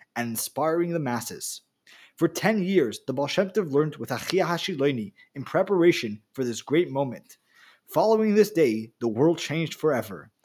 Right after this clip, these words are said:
The Jewish soul was awakened, and the people of Israel were set on track to ultimately merit the Geula.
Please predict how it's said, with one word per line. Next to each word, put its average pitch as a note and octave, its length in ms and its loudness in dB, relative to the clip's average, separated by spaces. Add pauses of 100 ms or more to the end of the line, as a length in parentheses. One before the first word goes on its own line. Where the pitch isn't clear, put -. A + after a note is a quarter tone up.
(280)
The B2+ 80 -2
Jewish G#3 400 0
soul G3 260 4
was F#3+ 160 4
awakened, C#3+ 600 2
and C3 120 -8
the C#3 60 -4
people G#3+ 320 2
of F#3 160 2
Israel C3+ 320 0
were A2+ 180 -8
set - 440 -2
on D#3 160 -4
track C#3+ 400 2 (380)
to - 240 -6
ultimately F#3+ 580 0
merit C#3+ 400 0
the A#2+ 100 -6
Geula. A#2+ 460 -4